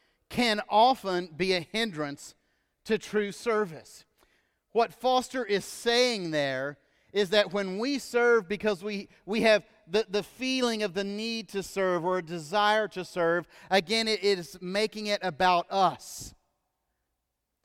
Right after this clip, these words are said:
Rather than simply serving because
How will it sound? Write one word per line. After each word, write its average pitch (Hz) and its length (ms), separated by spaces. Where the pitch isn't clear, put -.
Rather 226 280
than 202 140
simply 185 360
serving 175 760
because 202 960